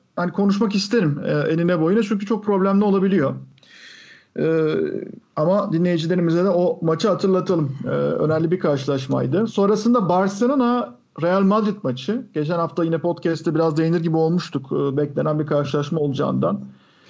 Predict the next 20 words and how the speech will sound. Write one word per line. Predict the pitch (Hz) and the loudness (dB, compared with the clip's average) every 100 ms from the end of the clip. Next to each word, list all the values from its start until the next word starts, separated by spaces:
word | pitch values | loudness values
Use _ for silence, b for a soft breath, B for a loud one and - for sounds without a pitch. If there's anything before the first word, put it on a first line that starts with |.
| B | B
E, | - 131 139 143 | -4 0 2 2
ve | 170 202 | 2 2
de | 220 247 - _ _ _ _ | 2 0 -4 _ _ _ _
Efes, | 190 196 226 226 - - | -4 0 0 -2 -8 -4
e, | - 156 165 151 | 0 0 0 0
Fenerbahçe | 190 202 214 190 143 135 | 2 2 2 2 0 -2
maçı. | 127 131 220 233 - b b b b b | -4 -2 -2 -4 -8 b b b b b
Efes | - 151 226 226 | -8 -2 0 0
Fenerbahçe | 226 240 226 208 214 | 0 2 0 0 0
karşılaşmasını | 208 190 208 196 202 202 220 262 - | 0 0 0 0 -2 -2 0 0 0
Efes | 202 233 220 | 0 0 -2
kazandı. | - 143 127 120 143 233 254 | -2 -2 0 0 0 0 -2
Diğer | 160 185 202 | -2 0 0
tarafta | 202 208 208 226 220 - 165 | 0 0 0 0 0 0 0
Real | 180 185 | 0 2
Madrid, | 202 202 202 196 - - | 2 2 0 -4 -10 -6
e, | 165 170 170 151 | -2 0 0 2
Barcelona | 165 175 220 220 190 | 2 2 2 2 2
mücadelesinde | 165 170 156 160 151 156 147 143 | 2 2 2 0 0 -2 0 0
ise, | 139 233 240 | 0 0 -2